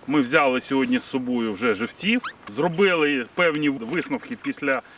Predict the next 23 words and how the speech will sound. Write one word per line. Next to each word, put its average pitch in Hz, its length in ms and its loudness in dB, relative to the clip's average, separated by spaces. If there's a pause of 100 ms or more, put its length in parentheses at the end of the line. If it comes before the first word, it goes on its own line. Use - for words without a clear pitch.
(160)
минулої 131 680 2
риболовлі, 180 600 -2
коли, 151 520 -2
е, 127 120 -4 (920)
ну, 160 120 0
довго 143 380 2
ловили 139 380 0
живця 135 480 -4
і 117 260 -6 (120)
були 127 220 -4 (220)
трошки 113 280 -10
проблеми 104 520 -10
з - 20 -20 (120)
цим. 95 80 -18 (880)
Тому 208 200 2
взяли 180 340 0
з - 80 -10
собою 120 340 -4
карасиків. 214 640 -4 (140)
Е, 107 320 -2 (1600)
зараз 170 340 2
виставляємо 143 760 -2
швиденько 117 600 -4